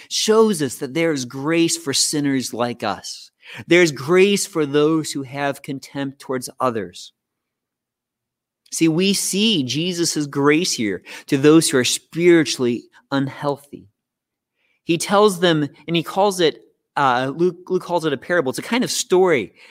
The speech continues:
that, that, that, that illustrates a truth by making a comparison. And this parable is, is a means of God's grace to the proud. It's God's truth that God's Spirit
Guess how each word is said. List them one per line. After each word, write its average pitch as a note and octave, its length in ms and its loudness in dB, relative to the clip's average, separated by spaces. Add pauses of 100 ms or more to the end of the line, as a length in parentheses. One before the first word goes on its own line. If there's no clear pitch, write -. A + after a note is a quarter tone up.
(100)
that, D3 140 2
that, C#3 400 2
that, C#3+ 220 0
that D3+ 200 4
illustrates F3+ 760 0 (260)
a C3+ 80 -2
truth G#3 760 -2 (340)
by C#3+ 140 0
making D#3 520 -2
a C#3+ 140 -2
comparison. B2 800 -8 (380)
And C#3+ 160 0
this A3 360 4
parable F#3 720 -2 (220)
is, D3+ 340 2 (240)
is D#3+ 140 0
a C#3 60 2
means D3 760 -2
of B2 240 -8
God's D#3 580 2
grace C3+ 300 -2
to - 140 -8
the A#2+ 80 -4
proud. C3 260 0
It's B2 220 -6
God's F3+ 500 2
truth G3 560 -6 (220)
that D3+ 180 0
God's F3 380 2
Spirit F#3+ 500 0